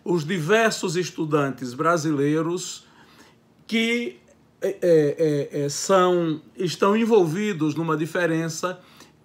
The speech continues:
que resulta da condição econômica de cada um. Para que a gente possa compreender do que eu estou falando,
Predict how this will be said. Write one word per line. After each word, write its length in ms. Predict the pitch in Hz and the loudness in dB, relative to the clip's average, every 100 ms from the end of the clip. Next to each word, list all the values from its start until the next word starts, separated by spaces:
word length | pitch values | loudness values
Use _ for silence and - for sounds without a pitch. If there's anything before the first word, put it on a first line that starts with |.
| - | -6
que 140 | 226 | 0
resulta 1000 | 214 220 160 123 202 226 160 151 110 - _ _ _ _ _ - | 0 0 -2 -4 -6 -6 -6 -6 -6 -10 _ _ _ _ _ -6
da 260 | 170 208 | 0 0
condição 640 | 208 220 208 214 - 180 185 | 0 -4 -4 -6 -4 -2 -2
econômica 760 | 185 214 190 170 170 170 190 | -2 -4 -2 -4 -4 -6 -6
de 80 | 175 | -8
cada 340 | - 175 170 180 | -4 -4 0 0
um. 200 | 139 90 - _ _ _ _ _ _ _ _ _ _ - - - _ _ | 0 -4 -16 _ _ _ _ _ _ _ _ _ _ -20 -20 -20 _ _
Para 200 | 247 262 | 2 2
que 120 | 330 | 2
a 80 | 349 | -2
gente 280 | 220 214 - | 0 -2 -4
possa 600 | 156 175 151 143 143 131 - | 0 2 2 0 -6 -8 -6
compreender 560 | 175 165 170 151 143 | -6 -2 0 2 0
do 140 | 127 127 | 0 -4
que 120 | 143 | -2
eu 80 | 131 | -4
estou 220 | - 127 | -4 -8
falando, 680 | - 131 139 175 165 113 110 | -6 -4 0 0 0 -4 -10